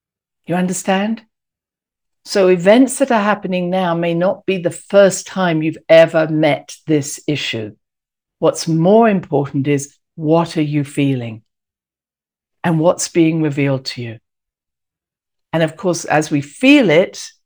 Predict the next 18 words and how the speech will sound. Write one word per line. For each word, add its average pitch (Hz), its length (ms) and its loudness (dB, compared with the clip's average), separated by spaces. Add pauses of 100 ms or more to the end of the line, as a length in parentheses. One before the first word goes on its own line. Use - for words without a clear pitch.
(1000)
then, 185 380 6
as 208 140 0
I 196 80 4
say, 175 420 2
we 151 160 -2
have 147 120 -4
a 139 60 -8
choice 147 440 -4
to 131 120 -8
what 131 260 -2
we 151 100 0
wish 147 300 -4
to 131 100 -6
do 135 180 -4
differently. 127 640 -10 (2000)
A - 80 -12
situation 170 640 0
that 147 280 -2